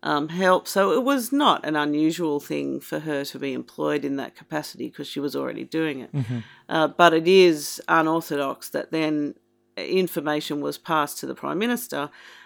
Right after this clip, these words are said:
Speaker 1: And so in his national apology speech, spoken in Parliament, it was a huge event,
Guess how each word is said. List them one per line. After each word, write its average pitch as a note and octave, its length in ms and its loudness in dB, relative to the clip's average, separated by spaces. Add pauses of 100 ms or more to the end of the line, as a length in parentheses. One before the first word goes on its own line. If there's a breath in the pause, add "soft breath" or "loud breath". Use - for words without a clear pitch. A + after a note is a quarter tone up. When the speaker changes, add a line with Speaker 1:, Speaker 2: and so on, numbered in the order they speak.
(140 loud breath)
Speaker 1:
And D#3+ 400 2
so D#3+ 320 2
in G3 320 0
his D3+ 420 -6
national D3+ 440 -8
apology C#3+ 460 -4
speech, G#3 540 -2
spoken E3+ 520 0
in G#3 280 2
Parliament, D#3 540 0
it C3 40 -6
was D3 140 -4
a D3 60 -8
huge A3 420 -4
event, C#3 380 -6